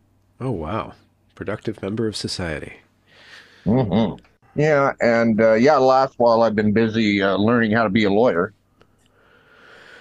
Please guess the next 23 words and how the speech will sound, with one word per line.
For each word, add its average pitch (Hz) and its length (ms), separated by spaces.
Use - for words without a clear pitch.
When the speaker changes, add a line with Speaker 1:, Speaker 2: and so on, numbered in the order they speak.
Speaker 1:
Is 143 140
that, 117 320
uh, 107 400
is 101 160
that, 110 200
are 117 80
you 117 140
quick - 240
study, 101 480
study 139 360
with 143 280
<clears throat> 143 280
Canadian 135 480
law? 143 240
Speaker 2:
Yeah, 175 220
I 147 120
mean, 147 200
I 175 220
wrote, 147 500
uh, 110 340
the 107 160
initial 123 640
submission 113 720